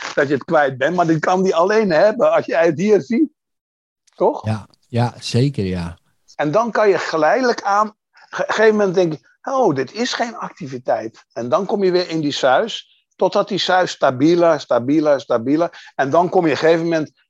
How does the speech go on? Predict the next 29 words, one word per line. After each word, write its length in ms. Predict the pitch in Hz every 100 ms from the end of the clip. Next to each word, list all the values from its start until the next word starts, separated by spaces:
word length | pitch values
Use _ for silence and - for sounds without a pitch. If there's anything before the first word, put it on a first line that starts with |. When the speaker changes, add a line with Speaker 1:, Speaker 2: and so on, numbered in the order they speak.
| _
Speaker 1:
bij 200 | - 135
les 200 | 143 139
negenentwintig, 880 | 143 143 131 127 110 147 147 143 147
negenenveertig, 720 | 139 127 120 - 151 139 -
het 180 | 127 -
is 160 | 98
best 240 | 110 151 -
wel 180 | 127 123
mogelijk 580 | 123 123 117 120 120 -
de 100 | 120
hele 280 | 117 123 117
dag 260 | 120 - _ _ _ _ _ _ _ _
dat 220 | - 110
nu 220 | 113 139 147
t-, 80 |
in 200 | - 147
de 80 | 131
gaten 420 | - 127 131 135
te 80 | 139
houden. 420 | 120 123 123 160 - - _
Terwijl 420 | - 135 139 151
je 100 | 175
gewoon 480 | 160 139 139 139 143
als 220 | 139 123
Jan 320 | 127 135 123 120
zit 200 | 127 123
te 60 |
eikelen. 440 | 110 127 123 131 135 - -
En 220 | 143